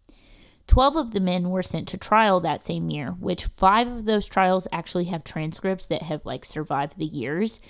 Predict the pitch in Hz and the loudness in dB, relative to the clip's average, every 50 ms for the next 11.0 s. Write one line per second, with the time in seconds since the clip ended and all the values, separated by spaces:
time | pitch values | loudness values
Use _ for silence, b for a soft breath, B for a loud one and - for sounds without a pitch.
0 | B B B B B B B - 190 185 175 170 - - 175 175 160 160 165 160 | B B B B B B B -2 -2 0 -2 -2 -2 -2 -2 -2 -2 -2 -2 -2
1 | 165 170 170 170 175 175 - - 156 131 147 147 160 185 214 - - 165 - - | 0 -2 -2 -2 -4 -6 -6 -6 -8 -6 -4 -2 -2 -2 -2 -4 -6 -8 -6 -4
2 | 165 156 156 - 165 160 156 160 160 160 156 - 147 151 170 165 - - - - | -4 -4 -4 -4 -6 -6 -6 -6 -6 -6 -4 -4 -4 -4 -4 -6 -10 -10 -6 -6
3 | - - - 160 156 156 156 151 - - - 147 127 123 165 - - 131 139 170 | -6 -6 -6 -8 -6 -6 -6 -6 -8 -8 -8 -8 -8 -8 -10 -10 -10 -8 -4 -2
4 | 214 240 254 240 214 214 202 190 190 190 180 165 - - 156 143 139 135 139 160 | -2 0 0 0 0 0 0 0 0 0 -2 -2 -4 -6 -6 -6 -6 -6 -8 -10
5 | - B B B B B B B - 165 160 151 160 156 170 165 165 165 156 165 | -14 B B B B B B B -4 -2 -2 0 -2 -2 -2 -2 -4 -4 -4 -4
6 | 156 147 139 - - _ - b b b b b b b b b b _ - - | -4 -4 -6 -8 -10 _ -20 b b b b b b b b b b _ -20 -12
7 | 107 - 180 156 143 123 - 110 92 - - - 180 175 190 - 196 180 175 170 | -6 -2 0 0 0 0 -2 -6 -6 -6 -2 0 0 0 2 0 0 0 0 -2
8 | 175 - 165 170 165 - 175 160 151 160 160 160 156 156 151 - - - 170 165 | -2 -2 -4 -4 -2 -2 -2 0 0 0 0 0 0 0 -2 0 0 2 2 2
9 | 160 160 - - 170 180 175 - 165 160 165 160 160 156 160 151 143 - 170 160 | 2 0 0 -2 -2 -2 0 0 0 0 0 0 0 0 0 -2 -2 -2 -4 -4
10 | 170 - - 151 151 151 156 156 156 151 151 - - 185 147 127 117 151 143 185 | -4 -4 -4 -4 -4 -4 -4 -2 -2 -2 -4 -4 -6 -6 -6 -4 -4 -4 -6 -8